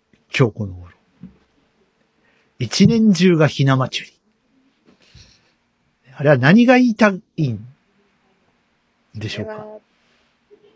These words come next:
Speaker 2: 多分、つんくさんとかに聞いた方がいい。
Speaker 1: 考えてはいけないやつですかね。
Speaker 2: ね。
Speaker 1: 考えるな、感じろっていうやつですかね。あれは。いや、あの、あれですよ。はじけたいラジオは、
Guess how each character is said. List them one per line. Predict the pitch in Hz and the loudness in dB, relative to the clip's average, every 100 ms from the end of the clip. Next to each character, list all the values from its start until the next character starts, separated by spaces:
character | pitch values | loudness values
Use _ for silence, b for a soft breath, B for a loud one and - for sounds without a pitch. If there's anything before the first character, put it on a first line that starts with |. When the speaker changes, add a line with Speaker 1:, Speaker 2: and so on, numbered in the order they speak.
| _ | _
Speaker 2:
多 | 226 | -20
分、 | - _ _ _ _ | -20 _ _ _ _
つ | - | -20
ん | 190 | -20
く | _ | _
さ | 151 | -20
ん | |
と | - | -20
か | 110 | -20
に | - - | -20 -20
聞 | |
い | |
た | - - | -20 -20
方 | 143 | -20
が | 151 | -16
い | |
い。 | |
Speaker 1:
考 | - 226 247 - | -2 -2 0 0
え | |
て | 165 | 2
は | 135 | -2
い | 104 | 0
け | 185 | 0
な | 190 | 2
い | 180 | 2
や | 165 | 0
つ | 156 | -2
で | - | -14
す | - | -20
か | - | -20
ね。 | - _ _ _ _ | -20 _ _ _ _
Speaker 2:
ね。 | 165 - _ _ _ _ - | _ -20 _ _ _ _ -6
Speaker 1:
考 | - 185 202 | -2 2 2
え | 202 | 2
る | 160 | 0
な、 | 107 107 | -4 -8
感 | - 151 | -2 2
じ | 147 143 | 2 2
ろ | 156 | 0
っ | |
て | - | -4
い | 98 | -14
う | |
や | 95 | -14
つ | |
で | 131 | -20
す | |
か | - | -20
ね。 | 117 - _ _ - B B B B B B _ _ _ _ _ | -20 -20 _ _ -20 B B B B B B _ _ _ _ _
あ | 107 | -18
れ | 95 | -18
は。 | 120 _ _ _ _ _ _ _ _ B B B B B B B B - | -20 _ _ _ _ _ _ _ _ B B B B B B B B -2
い | |
や、 | 160 143 | 2 2
あ | 127 | 0
の、 | 117 110 110 | -4 -10 -2
あ | 160 | 2
れ | 214 | 4
で | 233 | 4
す | - | 0
よ。 | 113 | -2
は | 160 | 0
じ | 220 | 0
け | 262 | 0
た | 311 381 | 0 2
い | |
ラ | 185 | 2
ジ | 117 117 | 2 -2
オ | 117 | -2
は、 | 131 120 | 0 0